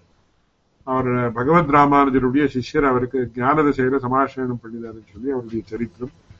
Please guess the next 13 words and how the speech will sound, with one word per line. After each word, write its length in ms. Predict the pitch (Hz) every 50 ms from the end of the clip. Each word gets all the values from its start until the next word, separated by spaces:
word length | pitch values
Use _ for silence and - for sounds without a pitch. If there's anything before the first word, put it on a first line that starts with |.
| - - _ _ - - - _ _ _ _ _ -
அவர் 140 | 131 127
வந்து 420 | 127 127 139 160 160 156 151 143 131
"மதம் 360 | 127 127 - 151 156 160 147
விசிஷ்டாத்வைத்தம் 1000 | 139 127 147 139 - - - 147 143 143 131 123 123 131 131 127 127 123 120 117
மே" 240 | 117 127 135 127 117
அப்படின்னு 520 | 107 - - - 107 104 113 127 127 127
சொல்லி, 240 | 120 - 120 135 160
"ராமானுஜாச்சாரிய 1000 | 143 131 135 139 143 147 147 143 139 131 135 131 131 123 135 131 127 123 127 123
கிருத்தம் 340 | - _ - 147 147 123
பாஷ்யம் 420 | 117 123 131 127 - - 143 131 127
ஆத்தியாத்மிகம் 760 | 123 123 120 - 127 127 127 123 - 117 117 - 120 120 120
மமான்னு" 280 | 117 113 113 113 113 107
சொல்லி, 320 | - - 104 107 - -